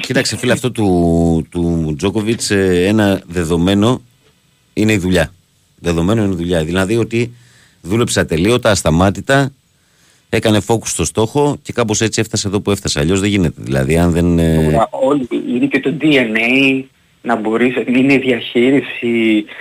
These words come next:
Speaker 2: γιατί οι μεγάλοι παίχτες, ας πούμε, και με, με, μεγάλοι, οι μεγάλοι παίχτες ηλικία,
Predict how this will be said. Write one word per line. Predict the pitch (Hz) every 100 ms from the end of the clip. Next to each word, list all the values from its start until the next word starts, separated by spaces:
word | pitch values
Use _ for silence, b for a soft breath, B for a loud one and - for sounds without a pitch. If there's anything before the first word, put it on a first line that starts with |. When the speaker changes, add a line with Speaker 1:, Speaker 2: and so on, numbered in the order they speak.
| B
Speaker 2:
γιατί | - - 147
οι |
μεγάλοι | 135 127 143 135
παίχτες, | 135 123 - 113
ας | 107 -
πούμε, | 117 107 104 101 -
και | - 113 -
με, | 120 - 120
με, | 113 113
μεγάλοι, | 113 117 123 135 123
οι | 113
μεγάλοι | 113 131
παίχτες | 135 139 131
ηλικία, | 113 101 131 113 98 110